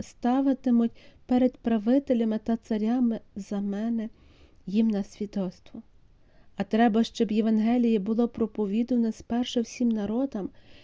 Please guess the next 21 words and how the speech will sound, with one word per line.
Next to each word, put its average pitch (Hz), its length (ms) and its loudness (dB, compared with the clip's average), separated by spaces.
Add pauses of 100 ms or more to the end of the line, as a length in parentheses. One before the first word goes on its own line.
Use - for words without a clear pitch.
(100)
і 214 100 -2
коли 269 420 4 (300)
вести-, 269 560 2 (460)
вестимуть 233 1080 2
вас, 247 460 -2 (320)
щоб - 320 -2
видати, 254 600 4 (360)
не 226 140 4
клопочіться, 262 840 0
що 254 220 0
будете 262 440 2
говорити, 254 680 0 (440)
лише 220 320 0
кажіть 220 640 -2 (320)
те, 285 220 4
що 220 280 -2
дасться 254 520 0
вам 233 240 2
на 208 120 0
ту 220 260 -2
годину, 247 580 -2